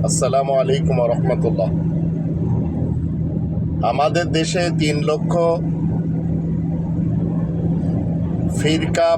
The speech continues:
পার্টি, মাসলাক এবং মাযহাবের অনুসরণার্থে মসজিদ তৈরি করা হয়েছে। এই তিন লক্ষ মসজিদে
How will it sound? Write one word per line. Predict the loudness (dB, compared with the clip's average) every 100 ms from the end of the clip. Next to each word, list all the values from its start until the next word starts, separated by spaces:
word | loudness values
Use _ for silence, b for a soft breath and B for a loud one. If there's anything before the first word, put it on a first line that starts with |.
| 2
পার্টি, | 2 0 0 0 2
মাসলাক | 2 0 0 0 0 2
এবং | 0 0 2
মাযহাবের | 0 0 2 2 2 0 -2 -2 -2 -2 -2 -2 -2 -2
অনুসরণার্থে | 2 2 2 0 0 2 2 2 0 0 -2 0
মসজিদ | 0 0 0 -2 0
তৈরি | 2 2 2
করা | 2 2
হয়েছে। | 2 -2 0 -2 -2 -2 -2 0 0 0 0 0 -2 -2 -2 -2 -2 -2 -2 -2 -2 -2 -2
এই | 0 0
তিন | 0 0
লক্ষ | 2 0 2 0
মসজিদে | 2 0 0 0 2 2 2